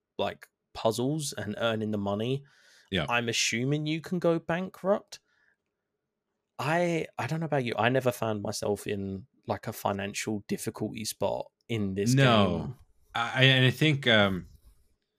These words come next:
Speaker 2: so, yeah, like you said, there's, there's resources in terms of money, but there's also time, right? 'Cause, like, some, some of the, some of the, uh, missions you had to complete in a certain amount of time.
Speaker 1: Yeah, you had, like, seven days to do it or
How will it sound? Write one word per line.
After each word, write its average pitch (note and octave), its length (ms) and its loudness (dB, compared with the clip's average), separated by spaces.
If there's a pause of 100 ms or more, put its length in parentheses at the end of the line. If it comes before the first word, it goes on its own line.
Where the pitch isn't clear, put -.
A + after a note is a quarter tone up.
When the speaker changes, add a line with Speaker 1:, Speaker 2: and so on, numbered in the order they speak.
(1120)
Speaker 2:
so, A#2 240 6
yeah, G#2+ 240 8
like G#2 160 0
you C3 80 6
said, G#2 200 2
there's, G#2 160 2
there's F#2+ 260 0
resources A#2+ 520 4
in F#2 120 -4
terms F2+ 260 0
of E2+ 240 -6
money, F#2+ 560 0
but F#2+ 120 -4
there's F2+ 160 0
also F2+ 240 0
time, E2+ 380 -2
right? D#2+ 160 -8
'Cause, F#2 140 -2
like, F#2+ 100 0
some, G#2 300 2
some A2+ 260 4
of A2 60 6
the, G2+ 240 6
some G#2 240 2
of G2 100 0
the, F2+ 300 2
uh, E2 340 -4 (1600)
missions G#2 580 6
you F#2 80 2
had F2+ 320 4
to F#2+ 100 -2
complete - 720 0
in F#2 120 -4
a E2+ 60 0
certain - 260 0
amount D#2 180 -4
of C2+ 80 -6
time. - 240 -2
Speaker 1:
Yeah, G2+ 220 8
you G2 120 -2
had, G#2+ 140 0
like, - 200 2
seven G#2 380 2
days F#2+ 340 -4
to - 100 -10
do G#2 120 -6
it G#2+ 160 -8
or - 120 -6